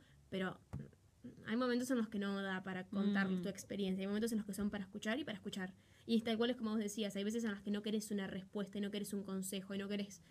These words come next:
Speaker 1: solamente escúchame y, y que sea una persona que, esa escucha activa que no es de que te escucho ahora y todo lo que me digas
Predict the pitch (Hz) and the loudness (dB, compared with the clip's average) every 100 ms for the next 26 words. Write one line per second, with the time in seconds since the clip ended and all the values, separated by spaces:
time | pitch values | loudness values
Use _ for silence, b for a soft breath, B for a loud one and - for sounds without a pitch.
0 | B B B - 262 262 262 262 - 220 | B B B -4 2 4 4 2 0 -2
1 | - 226 226 233 294 b b b b b | 2 2 4 2 0 b b b b b
2 | - 240 226 220 214 208 220 - - _ | 0 4 6 6 4 2 0 -6 -16 _
3 | - 220 220 220 - 247 254 254 233 226 | -6 -4 2 2 4 4 4 2 0 0
4 | 233 240 247 226 220 226 233 - - - | -2 -2 -2 0 2 2 0 -8 -20 -4
5 | 240 262 254 262 254 220 233 247 226 202 | 0 2 0 0 -2 0 2 2 2 4
6 | 208 226 - - 214 214 202 190 240 254 | 4 2 -2 -4 -4 -2 -4 -4 -4 0
7 | 226 226 240 233 233 226 208 196 214 233 | 0 2 2 0 0 2 2 2 2 0
8 | - | -4